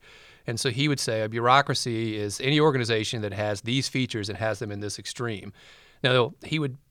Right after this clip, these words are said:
he would point out there, there was no actual real organization that would fit the bill one hundred percent of his definition that he used. Um, but the use-, the, the usefulness of his concept was that you could take that ideal type out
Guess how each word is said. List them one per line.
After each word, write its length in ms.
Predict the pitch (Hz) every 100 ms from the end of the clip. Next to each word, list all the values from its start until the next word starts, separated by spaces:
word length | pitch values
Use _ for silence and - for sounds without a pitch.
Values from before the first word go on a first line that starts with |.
| _
he 140 | - 160
would 140 | 143
point 240 | - 160 165
out 200 | 160 139
there, 120 | 127
there 180 | 127 123
was 260 | 160 151
no 180 | 143 127
actual 500 | 127 131 135 - 139
real 360 | 110 123 131 127
organization 640 | 113 110 113 110 110 110
that 100 | 104
would 140 | 101 95
fit 280 | 120 110 -
the 80 |
bill 360 | 101 107 104 104
one 100 | 101
hundred 220 | 107 107
percent 340 | 107 104 113 104
of 80 | 101
his 120 | 101
definition 540 | 110 101 107 98 113
that 100 | 101
he 80 | 95
used. 480 | 104 120 127 98 - - - - - -
Um, 240 | 117 104 -
but 140 | 127 120
the 80 |
use-, 440 | 117 143 190 - 160 -
the, 360 | 123 123 139 -
the 100 | 127
usefulness 580 | 156 185 160 139 117 -
of 180 | 127 117
his 120 | -
concept 540 | 180 190 175 110 98
was 280 | 107 101 98
that 120 | 107
you 80 | 120
could 120 | 117
take 180 | 131 156
that 160 | 120 110
ideal 340 | 107 104 98
type 300 | 104 104 101
out 260 | 107 98